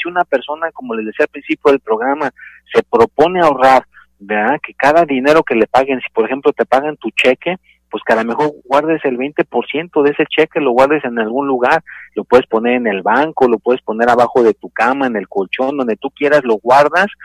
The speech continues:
y ya cuando tengas un, un colchón así grande, que ya tengas bastante ahorrado, pues entonces sí lo puedes invertir en algo, ¿verdad? Para que haga dinero para ti.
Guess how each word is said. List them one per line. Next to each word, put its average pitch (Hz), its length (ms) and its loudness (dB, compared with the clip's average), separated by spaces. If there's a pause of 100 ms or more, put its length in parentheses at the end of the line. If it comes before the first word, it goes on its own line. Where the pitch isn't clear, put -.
(300)
y 104 80 -2
ya 135 80 4
cuando 147 240 0
tengas 143 300 -2
un, 147 260 -8
un 143 160 -6
colchón 139 400 0
así 147 180 -2
grande, 127 360 0
que 110 80 -6
ya 123 100 2
tengas 143 320 -6
bastante 139 480 -4 (400)
ahorrado, 127 560 4 (380)
pues 113 160 0
entonces 165 360 -2
sí 170 100 2
lo 165 100 4
puedes 170 280 2
invertir 139 460 0
en 143 160 -2
algo, 170 320 0
¿verdad? 143 260 2
Para 127 200 2
que 127 100 -2
haga 139 160 2
dinero 127 320 -2
para 98 240 -2
ti. 165 300 -10